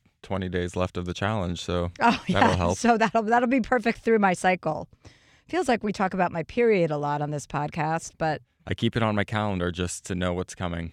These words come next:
Speaker 2: Well, you know what, Brandon? When you were in Hawaii, I got my period, and I had no idea it was coming.
Speaker 1: <laughs> That
Speaker 2: I
Speaker 1: must have
Speaker 2: do,
Speaker 1: been very
Speaker 2: be-
Speaker 1: shocking for you.
Speaker 2: It was shocking. I was like, "What? What is this?" Especially, you know, how forward-leaning I am towards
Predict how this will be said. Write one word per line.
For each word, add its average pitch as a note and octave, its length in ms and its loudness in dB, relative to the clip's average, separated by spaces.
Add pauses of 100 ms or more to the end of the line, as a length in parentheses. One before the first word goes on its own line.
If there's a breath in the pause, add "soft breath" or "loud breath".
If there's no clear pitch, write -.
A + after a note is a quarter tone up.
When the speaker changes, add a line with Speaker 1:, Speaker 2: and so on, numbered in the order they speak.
(100)
Speaker 2:
Well, G#3 160 4
you A3 100 0
know A#3 140 2
what, B3 320 4
Brandon? D4 500 0
When A#3+ 220 0
you B3 180 2
were B3 140 4
in B3 180 0
Hawaii, B3 600 4
I G#3+ 80 2
got A3+ 180 2
my G#3+ 80 0
period, E3+ 560 2
and F3 220 2
I D3 100 4
had F#3 200 0
no F#3+ 280 4
idea G3+ 280 4
it F#3 80 2
was F#3+ 120 -6
coming. D#3 400 -2
Speaker 1:
<laughs> C#3+ 480 2 (520 loud breath)
That A2+ 120 4
Speaker 2:
I C#4 60 8
Speaker 1:
must B3+ 120 2
have F#4 60 4
Speaker 2:
do, E4 80 6
Speaker 1:
been B3 60 6
very A2 120 4
Speaker 2:
be- G#2+ 60 2
Speaker 1:
shocking F#2 420 0
for E2 160 -8
you. A#1+ 300 -6
Speaker 2:
It B3+ 80 4
was B3 240 2
shocking. F#3+ 360 0
I F#3 60 2
was F#3+ 100 -4
like, G#3+ 120 -2
"What? D#5+ 560 6 (100)
What A4+ 300 2
is B4 260 4
this?" A4 380 0
Especially, A#3+ 600 0
you F#3 120 -4
know, E3+ 240 -2
how F3+ 320 -2
forward-leaning E3+ 880 0
I D#3 140 -4
am D#3 200 -8
towards D#3 460 -10